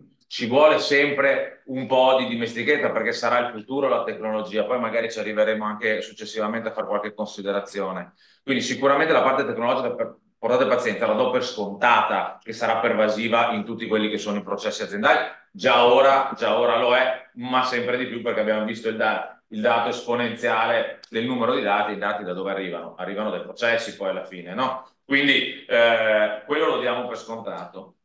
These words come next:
Dove oggi vedo eh, vedo nel mondo operation, allora, detto che noi non siamo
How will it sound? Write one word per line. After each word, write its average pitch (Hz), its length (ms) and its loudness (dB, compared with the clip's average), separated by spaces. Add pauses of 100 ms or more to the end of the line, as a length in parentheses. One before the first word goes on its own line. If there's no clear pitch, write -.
Dove 165 480 4
oggi 151 340 4
vedo 135 840 2 (360)
eh, 117 440 4
vedo 131 240 0
nel 120 100 -2
mondo 151 300 -2
operation, 147 680 -2
allora, 151 360 -2
detto 135 280 -8
che 120 100 -10
noi 123 120 -10
non 120 120 -10
siamo 120 600 -8